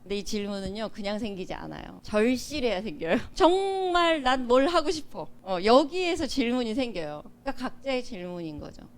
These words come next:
이 질문이 너무 절실하면 뭐든지 접속해서 끌어당겨요. 그리고 이게 세심해지려면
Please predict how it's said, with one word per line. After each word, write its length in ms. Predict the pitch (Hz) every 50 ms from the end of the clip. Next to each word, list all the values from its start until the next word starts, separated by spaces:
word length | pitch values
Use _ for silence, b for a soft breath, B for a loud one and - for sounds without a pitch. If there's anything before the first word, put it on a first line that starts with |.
| - -
이 160 | 220 - -
질문이 540 | - 262 285 311 320 339 339 359 339 339 277
너무 400 | - - - - 403 415 415 294
절실하면 760 | 277 262 254 226 269 262 240 214 220 294 311 262 208 170 165
뭐든지 840 | 214 247 302 349 370 - 381 359 330 262 - - 247 247 247 233 214
접속해서 440 | - 240 196 - - 208 - 233 214 220 - -
끌어당겨요. 680 | - 370 - 554 539 - 220 202 160 160 - - - - - - - 202 - - - - - - _
그리고 460 | - 233 226 226 - 269 302 320 320 311 - - - - -
이게 200 | - - 240 -
세심해지려면 960 | 262 311 311 320 320 285 262 233 202 214 185 185 180 196 240 277 311 302